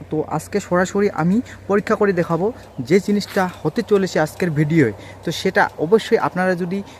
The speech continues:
শেষ অবধি ভিডিওটা দেখুন, তাহলে অনেক কিছু কিন্তু শিখতে পারবেন, আর এই সম-, সমস্যা কিন্তু আপনাদের আসবে না। তো এই মুহূর্তে আমি একটা জিনিস দেখলাম, যে জিনিসটা খুব একটা হাস্যকর, তো সেটাও আপনাদেরকে শেয়ার করতেছি। তো দেখুন তো বন্ধুরা, এখানে কি লেখা আছে,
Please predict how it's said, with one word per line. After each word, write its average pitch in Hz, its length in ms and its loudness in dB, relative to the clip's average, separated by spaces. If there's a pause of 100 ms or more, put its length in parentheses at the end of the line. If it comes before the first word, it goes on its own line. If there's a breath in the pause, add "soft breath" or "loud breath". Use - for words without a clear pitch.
(180)
শেষ 196 260 -2
অবধি 185 220 0
ভিডিওটা 175 360 4
দেখুন, 160 240 2
তাহলে 185 240 2
অনেক 220 220 4
কিছু - 180 -8
কিন্তু 208 160 0
শিখতে 170 280 -2
পারবেন, 131 360 2
আর 156 160 2
এই 170 100 0
সম-, - 380 -10
সমস্যা 170 300 -4
কিন্তু 185 180 0
আপনাদের 160 340 0
আসবে 131 260 -2
না। 120 120 -4 (220 loud breath)
তো 208 80 2
এই 220 200 6
মুহূর্তে 220 380 2
আমি 180 220 0
একটা 196 320 -2 (280 loud breath)
জিনিস 190 220 2
দেখলাম, 160 480 0
যে 156 160 0
জিনিসটা 180 360 -2
খুব 180 180 -2
একটা 185 180 -2
হাস্যকর, 160 520 -4
তো 175 80 -4
সেটাও 175 280 -2
আপনাদেরকে 160 460 -2
শেয়ার 156 240 0
করতেছি। 156 440 6 (200)
তো 165 60 -6
দেখুন 165 300 4
তো 196 100 8
বন্ধুরা, 185 260 10
এখানে 175 200 6
কি 196 140 4
লেখা 160 320 6
আছে, 170 220 2